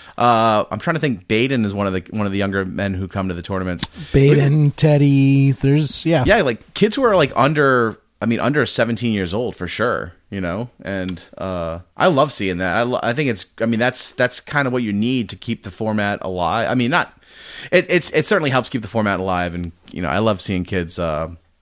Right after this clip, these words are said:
Speaker 1: I say ki-, I don't mean kids, like, uh, in a derogatory way. I just mean, like, younger people, uh, at these tournaments. I think it's fantastic.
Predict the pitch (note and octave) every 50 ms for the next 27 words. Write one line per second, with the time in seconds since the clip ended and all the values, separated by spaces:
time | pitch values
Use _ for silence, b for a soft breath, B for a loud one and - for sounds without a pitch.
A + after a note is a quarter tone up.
0 | _ _ _ D3 D3+ - D#3+ C3+ - - - A2+ A2+ C3+ C3+ B2 A#2 G#2+ - -
1 | A#2+ G#2+ F2 G2+ F#2+ F2+ E2+ - - F#2+ F#2+ F2+ - G2+ G2+ F2 F#2+ F#2+ F#2 F#2
2 | F#2 E2+ F#2+ F2+ E2+ E2+ E2+ E2+ E2+ F2+ F2+ F2 G2+ G2 F2 F2 F2+ F2+ G2 G2+
3 | F#2 F2+ E2+ - G#2 F#2+ - E2 E2+ E2+ D#2+ - b b b b b b b b
4 | G2 F#2+ F#2 E2+ G2 F#2+ - G2+ F2 - - F#2 E2+ D#2+ F2 E2 F2+ E2+ E2+ E2+
5 | D#2+ - - D#2+ D2+ - E2+ E2 D#2+ - - E2 - -